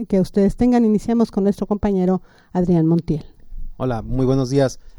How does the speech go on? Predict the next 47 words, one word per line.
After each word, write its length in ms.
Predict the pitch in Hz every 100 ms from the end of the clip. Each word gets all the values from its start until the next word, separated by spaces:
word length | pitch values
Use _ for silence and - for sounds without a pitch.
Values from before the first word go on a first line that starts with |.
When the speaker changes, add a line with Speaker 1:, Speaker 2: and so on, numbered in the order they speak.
| -
Speaker 2:
Eh, 220 | 123 123 120
de 80 |
manera 320 | 120 120 123 143
general 360 | 135 120 123
me 80 | 139
gustaría 340 | 127 - 113
preguntarles 600 | 110 139 123 - 123 135 143
el 80 |
impacto 580 | 117 107 127 - - 196 - - - -
que 60 |
ustedes 340 | 120 131 135 139
esperan 340 | 117 131 135
de 80 | 127
estas 200 | 117 -
actividades 460 | 131 127 123 135
en 60 | 127
el 100 | 117
contexto 560 | 113 110 120 - 147 131
de, 180 | 123
pues, 180 | 107 110
problemas 520 | - 113 117 120 127
de, 240 | 120 107 92 - - -
sobre 260 | - 123
todo 320 | 127 160 160 131
en 100 | 117
adolescentes 880 | 110 107 110 104 - 127 127 147 127
y 40 |
en 80 | 113
jóvenes, 560 | 127 139 135 117 -
eh, 240 | 104 101 98
problemas 440 | 107 107 113 120
de 80 | 107
salud 260 | - 98 95
mental, 600 | 95 87 - 117 127 123
la 100 | 104
violencia, 840 | 101 95 107 123 120 131 117 120 - - - -
eh, 300 | 113 113 113
lo 120 | 113
que 120 | 113 131
trajo 320 | 127 117 123
la 160 | 113
pandemia, 500 | - 107 104 120 127
es 60 | 127
decir, 320 | 131 - 139 -
¿qué 100 | 135
impacto 420 | 135 127 - 123
ustedes 400 | - 120 120